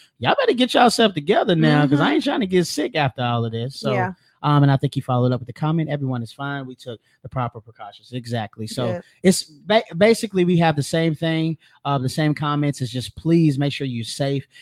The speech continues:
Speaker 1: if you are traveling. Uh, read this for me.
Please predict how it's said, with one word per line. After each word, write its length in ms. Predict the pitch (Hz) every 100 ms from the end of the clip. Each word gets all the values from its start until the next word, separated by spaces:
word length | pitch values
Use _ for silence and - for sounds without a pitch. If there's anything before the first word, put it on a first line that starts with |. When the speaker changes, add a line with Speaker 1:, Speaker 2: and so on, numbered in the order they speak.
| -
Speaker 1:
if 180 | 143 -
you 140 | 131
are 220 | 123 127 131
traveling. 640 | - 127 127 127 127 127 - _ _
Uh, 300 | 127 127 120 - _
read 220 | 220 262
this 160 | 127 117
for 180 | - 104
me. 240 | 101 98